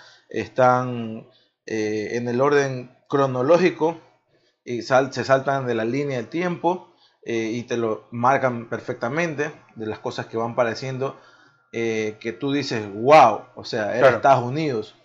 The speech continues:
Speaker 1: Y, y uno pensaba que Estados Unidos
Speaker 2: Claro, eran, eran
Speaker 1: funciona de una manera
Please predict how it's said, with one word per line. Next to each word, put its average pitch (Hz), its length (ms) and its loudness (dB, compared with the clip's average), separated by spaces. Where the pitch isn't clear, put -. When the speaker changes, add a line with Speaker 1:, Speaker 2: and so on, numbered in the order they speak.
Speaker 1:
Y, - 240 -12
y 147 60 0
uno 165 260 2
pensaba 143 500 4
que 131 60 -4
Estados 131 320 0
Unidos 143 500 -6
Speaker 2:
Claro, 113 400 4
eran, 147 320 4
eran 196 120 4
Speaker 1:
funciona 180 600 4
de 151 80 0
una 156 160 0
manera 147 640 4